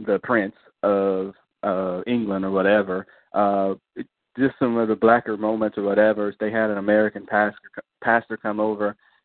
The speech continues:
and he went there, and he, you know, them evangelicals or whatever, they ain't used to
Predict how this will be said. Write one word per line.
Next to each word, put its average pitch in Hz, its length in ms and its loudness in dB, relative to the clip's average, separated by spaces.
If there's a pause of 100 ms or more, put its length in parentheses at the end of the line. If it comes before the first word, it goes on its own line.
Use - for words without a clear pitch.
and 104 120 -6
he 117 160 -2
went 113 260 0
there, 107 300 2
and 104 220 -4
he, 113 300 -4
you 165 100 -4
know, 101 320 -2 (240)
them 123 180 0
evangelicals 110 680 2
or 104 60 -6
whatever, 104 340 0
they 113 120 -6
ain't 117 180 -6
used 120 260 -14
to 101 100 -8